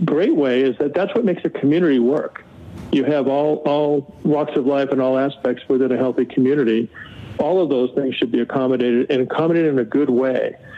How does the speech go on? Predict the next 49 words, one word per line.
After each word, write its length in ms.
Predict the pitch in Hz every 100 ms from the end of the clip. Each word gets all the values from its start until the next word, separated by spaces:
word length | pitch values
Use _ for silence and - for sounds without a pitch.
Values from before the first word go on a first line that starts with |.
| -
One 120 | 190
of 60 | 220
the 60 | 135
beautiful 380 | 139 160 147
things 180 | 139 131
about 180 | 120 127
living 180 | 135 131
in 100 | 117
a 80 | -
small 200 | 131 120
town 220 | 123 120
like 180 | 110 107
Aspen 460 | 113 113 - 117 110
or 120 | 104
in 80 | 104
Telluride 600 | 143 123 120 117 110 - - - - - -
is 260 | 139 - - 185 -
the, 200 | 170 147
the, 800 | - 156 147 - - - - -
most 280 | 170 214 -
people 420 | 208 165 156 139
let 160 | 160 165
their 120 | 143
guard 300 | 117 123 135
down 280 | 147 147 143
when, 140 | 143 -
when 220 | 147 139
they're 160 | 139
here, 240 | 135 147 147 147
and 160 | 131
they, 200 | 127 127 - - - - - - -
they, 280 | 147 143 139
they 220 | - 151
blend 460 | 143 151 170 175
in, 120 | 170 156
they 120 | 135
want 260 | 135 156
to 60 | 165
blend 360 | 143 147 143 143
in 220 | 143 135
with 220 | 127 -
the, 260 | 127 120 - -
the 80 |
regular 460 | 110 135 151 160 156
people, 340 | 156 160 156 147
so 80 | 156
to 80 | 147
speak, 380 | - 160 156 -
and 260 | 139 131